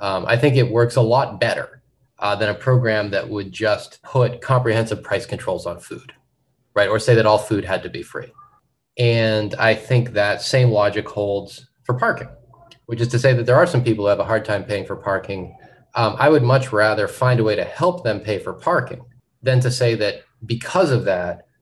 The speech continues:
all the parking throughout our city has to be free. And I think for parking,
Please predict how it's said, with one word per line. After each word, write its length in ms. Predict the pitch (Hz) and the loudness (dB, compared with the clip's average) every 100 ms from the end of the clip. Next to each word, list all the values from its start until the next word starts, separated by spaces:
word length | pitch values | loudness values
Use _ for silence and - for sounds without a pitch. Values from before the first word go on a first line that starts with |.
| _ _ - | _ _ 0
all 180 | 131 135 | 2 2
the 80 | |
parking 360 | 123 123 120 107 | 2 0 0 -4
throughout 280 | - 110 98 | -2 0 0
our 100 | 90 | -2
city 260 | - 87 87 | -6 -8 -8
has 220 | 95 - | -10 -12
to 80 | _ | _
be 120 | 87 | -16
free. 360 | - 95 - _ _ _ _ _ | -12 -14 -14 _ _ _ _ _
And 120 | 135 151 | 2 4
I 60 | |
think 140 | 185 170 | 4 2
for 100 | 139 | 0
parking, 680 | - 233 233 151 123 - | 2 0 2 0 0 -2